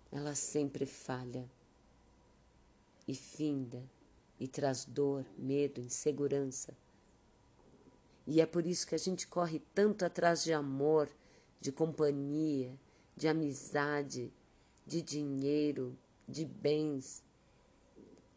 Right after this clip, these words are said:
O fundo é que a gente busca o amor, estar feliz. Só que a gente tá buscando felicidade onde ela não tá. Quantos de nós já experimentamos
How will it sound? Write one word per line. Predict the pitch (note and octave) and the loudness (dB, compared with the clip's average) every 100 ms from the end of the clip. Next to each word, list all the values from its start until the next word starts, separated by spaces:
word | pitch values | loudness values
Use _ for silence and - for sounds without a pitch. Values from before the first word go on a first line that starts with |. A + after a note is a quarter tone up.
| - | -10
O | C3+ | -6
fundo | C3+ - F#3+ G#3+ F3+ | -4 0 2 4 4
é | |
que | E3 | 2
a | E3+ | 0
gente | F3 F3+ D3 | 0 -2 -4
busca | C#3+ E3+ - - | -4 -4 -2 -2
o | D#3+ | -2
amor, | D#3+ C3+ C3+ C#3+ B2+ - _ _ - - - - | -2 -2 2 2 0 -8 _ _ -20 -20 -18 -8
estar | - - D#3 | -6 -2 -4
feliz. | - E3+ D3+ B2 C3+ C#3 C3 - - - - - _ _ | -2 0 0 -2 -4 -4 -6 -14 -20 -20 -20 -20 _ _
Só | - E3+ | -2 0
que | F#3 | 2
a | |
gente | F3+ G#3 - | 4 2 2
tá | G3+ | 2
buscando | F#3+ F#3 - G3 F3 | 2 2 2 0 0
felicidade | - E3+ E3+ - D3 D3+ E3 D3+ | -2 0 0 -2 0 0 0 0
onde | D#3 D#3+ | -2 0
ela | E3 D#3+ | 2 2
não | D#3 D#3+ | 0 0
tá. | D#3 D3 C#3 C#3 - - - _ _ _ _ _ _ _ _ _ _ _ _ _ _ _ - - _ _ - _ _ _ _ - - _ - - - _ - | -2 -6 -6 -8 -18 -20 -20 _ _ _ _ _ _ _ _ _ _ _ _ _ _ _ -20 -20 _ _ -20 _ _ _ _ -20 -20 _ -20 -20 -20 _ -4
Quantos | E3 E3+ D#3 C#3 | 0 0 0 0
de | D3+ | 0
nós | D#3+ E3 F#3+ D#3+ | 0 0 0 2
já | D3 | 2
experimentamos | D3 - D3+ D3+ D3 D3 D3+ D3 C#3+ C3 | 2 0 2 2 0 -2 0 0 0 -6